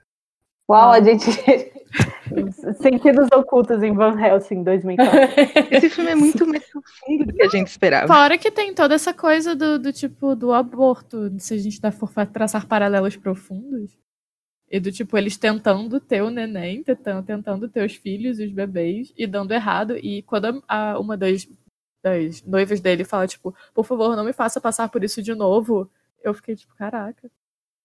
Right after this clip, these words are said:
Speaker 3: É muito dramática essa cena. Tipo, o filme inteiro, obviamente, é muito dramático. Mas é muito, tipo, nossa, pesado. E,
Speaker 2: Sim.
Speaker 3: e depois, né,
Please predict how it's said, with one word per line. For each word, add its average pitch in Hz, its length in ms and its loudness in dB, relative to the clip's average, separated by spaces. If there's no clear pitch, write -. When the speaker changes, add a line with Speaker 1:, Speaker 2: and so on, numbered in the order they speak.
Speaker 3:
É 311 200 8
muito 262 260 6
dramática 269 480 2
essa 226 140 -2
cena. 208 180 -2
Tipo, 185 260 -6
o - 80 -8
filme 226 200 -2
inteiro, 233 220 4
obviamente, 196 440 2
é 208 60 -4
muito 196 160 -8
dramático. 185 480 0
Mas 214 200 4
é 240 40 6
muito, 226 340 2
tipo, 220 440 2
nossa, 220 600 2
pesado. 190 580 0
E, 202 160 2
Speaker 2:
Sim. 180 720 0
Speaker 3:
e - 80 -2
depois, 311 300 4
né, 311 140 0